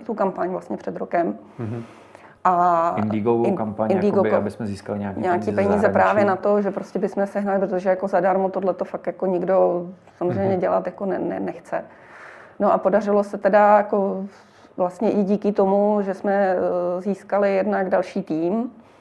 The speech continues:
Speaker 1: eh, který teda vlastně dělal druhý díl. Ten kamarád dělal první s, s jednou pomocí.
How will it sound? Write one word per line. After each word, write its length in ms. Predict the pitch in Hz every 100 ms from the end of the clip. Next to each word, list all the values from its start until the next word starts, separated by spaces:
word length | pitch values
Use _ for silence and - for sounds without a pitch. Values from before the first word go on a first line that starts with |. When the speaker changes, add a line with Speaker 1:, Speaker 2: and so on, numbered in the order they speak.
| _ -
Speaker 1:
eh, 280 | - 185 185
který 320 | 180 196 202
teda 340 | 208 202 202 196
vlastně 280 | 185 202 196
dělal 200 | 190 190
druhý 320 | 160 160 165
díl. 420 | 175 190 202 220 - -
Ten 340 | - 180 185 - - _ _ _
kamarád 400 | 180 180 185 185
dělal 300 | 190 185 175
první 420 | - 170 190 196
s, 160 | 196 -
s 180 | - 185
jednou 220 | 190 165
pomocí. 640 | 180 180 202 - 208 202